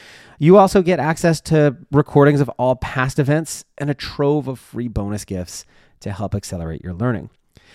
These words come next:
It's a place for you to ask questions like what we talked about in today's episode, share cute pet photos, talk about books, movies, and more.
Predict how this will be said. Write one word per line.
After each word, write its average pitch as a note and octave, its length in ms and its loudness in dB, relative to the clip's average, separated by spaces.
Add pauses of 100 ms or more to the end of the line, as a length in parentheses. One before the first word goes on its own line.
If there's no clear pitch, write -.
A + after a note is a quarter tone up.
(540)
It's - 120 -12
a - 20 -14
place C#3+ 240 2
for C3 100 -2
you A2 100 2
to G2+ 60 -4
ask F2+ 280 -8
questions E3 680 0
like A2 220 -4
what - 120 -10
we G2+ 120 -8
talked - 320 -10
about G2 200 -6
in F#2+ 60 -14
today's F#2 320 -8
episode, E3 500 -2 (400)
share B2 280 -2
cute - 320 -4
pet - 200 -4
photos, D#3+ 680 4
talk B2+ 220 -8
about F2+ 260 -6
books, E3 300 2
movies, C#3+ 420 2
and G#2+ 100 -4
more. D3 400 -2